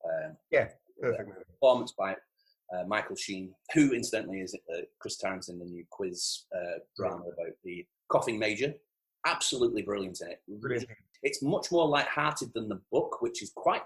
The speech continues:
Speaker 1: dark, really. I, I don't think that the family of Brian Clough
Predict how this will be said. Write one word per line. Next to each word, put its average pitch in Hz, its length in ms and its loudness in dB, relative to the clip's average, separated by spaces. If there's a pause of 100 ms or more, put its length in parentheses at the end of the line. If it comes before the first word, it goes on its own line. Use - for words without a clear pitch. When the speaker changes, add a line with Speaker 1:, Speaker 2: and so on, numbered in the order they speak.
(120)
Speaker 1:
dark, 95 380 2 (100)
really. 87 400 -2 (500)
I, - 60 -2 (100)
I 104 40 -4
don't 123 260 -2
think 117 160 -4
that - 160 -8
the 98 80 -8 (120)
family 104 540 -2 (140)
of 95 200 -10
Brian 95 240 -4
Clough 98 220 -10